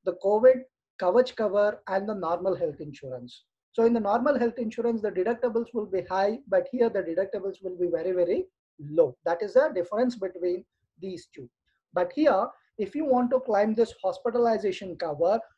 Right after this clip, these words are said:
you are supposed to admitted in the hospital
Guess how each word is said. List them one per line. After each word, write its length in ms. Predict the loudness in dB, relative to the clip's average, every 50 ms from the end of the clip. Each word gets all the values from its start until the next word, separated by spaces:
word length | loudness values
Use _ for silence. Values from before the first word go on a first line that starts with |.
| _ _
you 320 | _ -2 0 0 0 -2 0 0
are 220 | 0 2 2 0
supposed 500 | -2 -4 -8 -8 -4 0 0 0 0 -2 -4
to 200 | 0 0 0 0 -2 _ -2
admitted 640 | -2 -2 -2 0 2 2 2 2 2 2 2 2 0 -4
in 160 | -2 0 2 2
the 80 | 2
hospital 680 | 2 4 2 2 2 0 -6 -8 -8 -4 -4 -4 -4